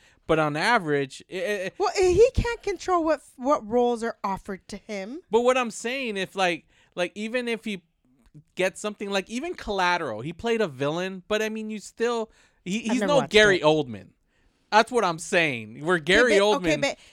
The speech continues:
Speaker 2: nobody is,
Speaker 1: acting.
Speaker 2: but there's very few Gary Oldmans.
Speaker 1: You know, Tom Hanks,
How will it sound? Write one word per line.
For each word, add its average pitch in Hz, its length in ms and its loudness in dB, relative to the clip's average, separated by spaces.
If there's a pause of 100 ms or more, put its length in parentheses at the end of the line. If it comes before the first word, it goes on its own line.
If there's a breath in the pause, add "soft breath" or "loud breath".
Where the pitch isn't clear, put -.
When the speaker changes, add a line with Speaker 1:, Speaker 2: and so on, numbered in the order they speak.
(100)
Speaker 2:
nobody 302 400 4 (240)
is, - 60 -8
Speaker 1:
acting. 220 320 -6 (260 soft breath)
Speaker 2:
but 311 160 -6
there's 359 200 -2
very 381 280 0
few 302 260 -2
Gary 247 400 -6
Oldmans. 156 420 -8
Speaker 1:
You 165 140 0
know, 165 260 -2 (120)
Tom 190 300 0
Hanks, 175 800 -8